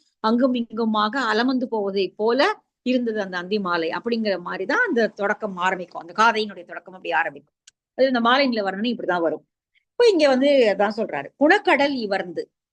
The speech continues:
கிழக்கு பகுதியில இருந்து, கிழக்கு பக்கத்திலே இருந்து தாண்டி மேற்கு மலை பக்கம் போய் அவன், கதிரவன் மறைந்து விட்டான். "குரு கதிர் பரப்பி பகல் கெழு செல்வன் குடமலை மறைய", கிழக்கு பக்கம் தோன்றிய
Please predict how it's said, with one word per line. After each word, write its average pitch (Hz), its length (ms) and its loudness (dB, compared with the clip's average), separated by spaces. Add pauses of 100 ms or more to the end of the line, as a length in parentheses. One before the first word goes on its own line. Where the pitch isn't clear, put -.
(120)
கிழக்கு 403 340 2
பகுதியில 247 480 0
இருந்து, 214 220 -2
கிழக்கு 392 300 0
பக்கத்திலே 240 440 -2 (100)
இருந்து 262 320 -2
தாண்டி 220 420 -2 (420)
மேற்கு 392 340 2
மலை 240 220 0
பக்கம் 190 320 -14
போய் 220 240 0
அவன், 220 260 2 (280)
கதிரவன் 233 420 2
மறைந்து 214 340 -2
விட்டான். 147 320 -6 (360)
"குரு 370 220 8 (200)
கதிர் 226 340 0
பரப்பி 190 520 0 (440)
பகல் 349 260 4 (240)
கெழு 294 300 0
செல்வன் 240 460 -6 (100)
குடமலை 233 480 -2 (100)
மறைய", 165 320 -10 (120)
கிழக்கு 381 340 2
பக்கம் 269 360 0
தோன்றிய 240 540 4